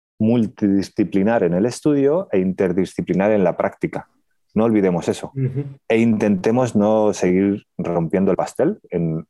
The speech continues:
Speaker 1: áreas de especialización, porque creo que lo estamos complejizando.
Speaker 2: Buenísimo.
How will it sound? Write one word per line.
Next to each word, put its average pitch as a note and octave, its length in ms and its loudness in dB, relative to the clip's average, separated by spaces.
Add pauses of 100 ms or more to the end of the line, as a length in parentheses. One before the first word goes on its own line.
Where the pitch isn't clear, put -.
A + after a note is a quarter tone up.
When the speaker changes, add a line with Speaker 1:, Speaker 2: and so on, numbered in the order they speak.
(100)
Speaker 1:
áreas G2 340 0
de F2 60 0
especialización, F2+ 880 -2 (340)
porque E2+ 300 -4
creo G2+ 200 0
que G#2 80 -2
lo F2 100 2
estamos F2 320 -2
complejizando. D#2+ 760 -4 (220)
Speaker 2:
Buenísimo. A#2 540 0